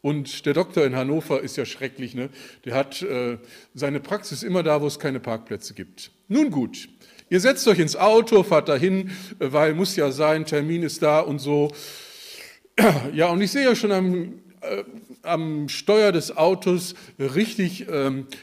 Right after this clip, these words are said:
in Fahrt kommen, weil irgendwie klappt das heute alle nicht. So viele andere fahren Auto, ihr habt euch wieder verschätzt mit der Zeit, die Uhr zu, und so weiter. Also eine Katastrophe. Und dann kommt ihr dort in die Straße, ja, und sucht einen Parkplatz.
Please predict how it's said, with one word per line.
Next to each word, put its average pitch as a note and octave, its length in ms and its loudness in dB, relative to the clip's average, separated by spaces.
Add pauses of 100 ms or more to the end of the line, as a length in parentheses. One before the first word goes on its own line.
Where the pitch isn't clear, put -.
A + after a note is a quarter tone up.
in C#3+ 140 -6
Fahrt G#3 400 -4
kommen, D#3 340 -2
weil C#3 280 2
irgendwie F3 360 -4
klappt - 280 -8
das C3 140 -6
heute A#2+ 240 -4
alle A2 200 -6
nicht. A2+ 140 -6
So F#3+ 100 -2
viele C3+ 260 -6
andere C#3+ 300 -4
fahren C3+ 280 -4
Auto, A#2+ 520 -6 (260)
ihr C3 80 -6
habt D3 160 -4
euch C3+ 100 -2
wieder B2+ 180 -4
verschätzt - 460 -8
mit D3 140 -6
der C#3+ 140 -4
Zeit, C3 420 -2
die D3+ 100 -10
Uhr D3 200 -6
zu, - 140 -16
und C3+ 200 -8
so B2 140 -8
weiter. A2 180 -6 (300)
Also D#3 180 2 (220)
eine D#3+ 80 -4
Katastrophe. C#3 1000 -2 (500)
Und C#3+ 60 -8
dann G3 140 -6
kommt D4+ 220 -6
ihr A3 80 2
dort G3+ 220 2
in F3+ 100 -2
die E3+ 100 -4
Straße, D#3+ 640 -4 (420)
ja, G3+ 280 -4 (280)
und G#3 380 -4
sucht E3+ 260 -6
einen A3 80 -10
Parkplatz. - 600 -10